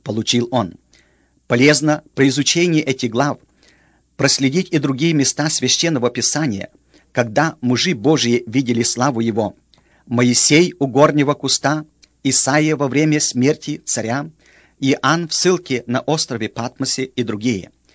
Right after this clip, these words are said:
Эта великая слава сокрушила их сердца.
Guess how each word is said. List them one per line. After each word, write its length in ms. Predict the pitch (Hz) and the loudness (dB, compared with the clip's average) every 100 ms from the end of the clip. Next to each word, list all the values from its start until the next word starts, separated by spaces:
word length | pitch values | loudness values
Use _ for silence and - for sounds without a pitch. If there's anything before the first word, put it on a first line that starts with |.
| _ _ _ - | _ _ _ -2
Эта 260 | 120 127 | -2 0
великая 460 | 117 123 160 156 143 | -4 -2 -2 -2 -2
слава 480 | - 143 151 101 - _ _ | -2 -2 -4 -4 -14 _ _
сокрушила 640 | - - 123 123 117 135 131 | -8 -6 -4 -4 -4 -4 -4
их 220 | 127 117 | -6 -8
сердца. 480 | - 104 - 120 | -8 -8 -6 -8